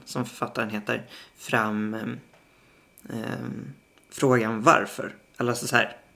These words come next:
bara ordet. Och ställer det som en fråga och formulerar frågor kring det. Och han säger att det finns sex olika saker som, som är fördelaktigt med att fråga, ehm, frågor på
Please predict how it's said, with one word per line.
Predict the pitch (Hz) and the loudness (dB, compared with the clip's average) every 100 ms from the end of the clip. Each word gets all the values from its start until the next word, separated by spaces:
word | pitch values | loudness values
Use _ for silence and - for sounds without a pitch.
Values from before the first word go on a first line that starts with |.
| _ | _
bara | - 117 110 | -2 2 4
ordet. | 113 131 107 113 - - - - _ _ _ _ _ _ _ _ _ _ - | 4 2 2 -4 -8 -18 -20 -20 _ _ _ _ _ _ _ _ _ _ -4
Och | 117 110 110 110 104 - _ _ - | 0 2 2 2 0 -8 _ _ -12
ställer | - 117 113 | 0 2 2
det | |
som | 113 | 2
en | 120 | 0
fråga | 117 127 117 127 | 2 2 4 6
och | 117 113 | 4 4
formulerar | 127 117 113 110 | 2 2 2 0
frågor | 123 113 113 113 | 0 0 0 0
kring | 165 - | -2 -2
det. | 104 - _ - - - - - - - - _ _ _ _ _ _ _ _ | -6 -10 _ -20 -20 -20 -20 -20 -20 -20 -20 _ _ _ _ _ _ _ _
Och | - 127 127 | 4 8 8
han | 127 135 | 8 8
säger | 147 143 | 8 8
att | 131 | 6
det | |
finns | 127 120 107 | 4 2 2
sex | - 131 - | 2 2 2
olika | 123 110 107 | 0 0 -2
saker | 107 110 107 117 | -4 -2 -2 -2
som, | - 113 110 110 101 | -2 -2 -2 -2 -4
som | 104 113 117 | -4 -2 0
är | |
fördelaktigt | 117 131 120 135 135 120 - | 4 4 6 2 2 -4 0
med | 117 | 0
att | 117 | 0
fråga, | - 127 117 123 123 123 - - - _ _ _ | 4 4 6 4 4 -2 -16 -20 -20 _ _ _
ehm, | 123 113 - - - | -8 -6 -6 -8 -8
frågor | - 156 117 120 110 | 6 8 8 4 -2
på | - 117 110 | -2 -2 -2